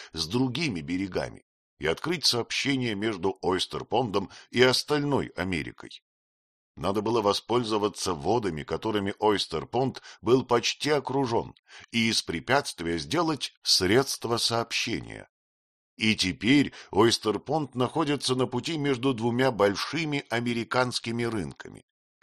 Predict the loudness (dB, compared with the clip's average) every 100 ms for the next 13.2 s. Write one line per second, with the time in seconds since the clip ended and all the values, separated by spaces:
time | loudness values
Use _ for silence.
0 | -8 -4 0 4 8 8 6 6 6 4
1 | 2 2 2 4 4 4 4 2 2 2
2 | 4 4 2 2 4 4 4 0 -4 -2
3 | 0 0 0 -2 -4 -2 -2 -2 -4 -2
4 | -2 -2 -4 -6 -6 -2 -2 -2 -6 -4
5 | -4 -4 -6 2 6 6 6 4 6 6
6 | 6 4 2 0 -2 0 0 0 -2 0
7 | 0 0 -4 -10 _ -18 -6 -2 0 0
8 | -2 _ -2 2 2 2 2 2 2 0
9 | -2 0 0 0 -2 -2 0 0 -2 -2
10 | -4 -4 -4 0 0 -4 -14 _ _ _
11 | 0 2 2 0 0 -2 0 0 0 -2
12 | -4 0 2 2 -2 -2 -2 2 0 0
13 | -8